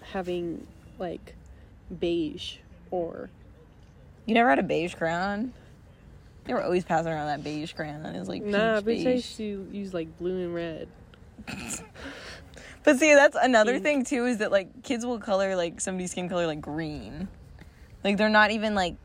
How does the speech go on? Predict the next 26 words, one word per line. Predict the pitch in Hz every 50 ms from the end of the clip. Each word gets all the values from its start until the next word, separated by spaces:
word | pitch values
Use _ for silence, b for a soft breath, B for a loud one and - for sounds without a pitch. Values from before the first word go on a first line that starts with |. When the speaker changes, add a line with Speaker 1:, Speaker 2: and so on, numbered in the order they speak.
| - -
Speaker 2:
familiar | - 190 190 185 170 165 170 170 170
with | 170 165
that | 165 151 -
concept | 170 160 160 165 - 185 180 190 190 - -
yet. | 196 202 196 202 196 - - - - - - - - - - - - - - - - - - - - - - - - - - - -
Speaker 1:
They're | - 220
not. | 220 220 220 226 240 240 214 180 165 - - - - - - - - - - - -
They're | 196 180
fucking | - - 214 202 - - 220 214 202
kids. | - 220 220 208 185 170 156 175 - - - - - - - - - - - - - - - - - - - - - - - - - - - - - - - - - - - - - - - - - -
Speaker 2:
Which | 196 190 175 190
is | 180 165
why, | 165 175 196 220 220 190
you | 185 190
know, | 185 180 180
they're | 175 170
not | 165 143 151
ready | 170 170 170 175 170
to | 165
be | 160 160 151
talking | 151 175 156 160 156 156 151
about, | 147 143 143 - - - - - - - - - - - - - - - - - - - - - - - - - - - - - - - - - - - - - - - - - - -
uh, | - 175 180 170 165
more | 165 165 160 160 156 151 151 156 135 - - - - - -
adult | - 185 143 - - 107 - - - - - - -
subjects. | - - - - - 180 170 165 170 - - - - - 240 254 247 233 226 208 185 160 -